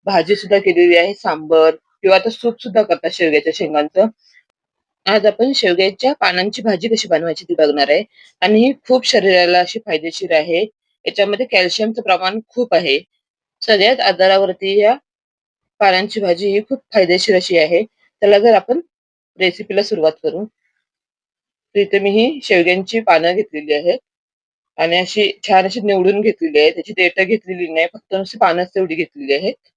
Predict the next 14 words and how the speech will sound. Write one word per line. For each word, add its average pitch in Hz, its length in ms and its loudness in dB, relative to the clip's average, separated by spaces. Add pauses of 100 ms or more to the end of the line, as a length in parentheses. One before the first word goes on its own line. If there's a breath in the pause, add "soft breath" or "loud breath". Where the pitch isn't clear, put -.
(420)
देठं 175 300 0
घ्यायची 180 300 -2
नाही, 175 160 -2
कारण 180 300 0
देठं 180 300 -2
जून 196 300 0
वगैरे 185 200 0
असतं, 185 200 -4
त्यामुळे 180 340 -4
भाजी 185 400 -4
लगेच 185 240 0
शिजत 175 380 -4
नाही 165 160 0
ती. 208 220 -6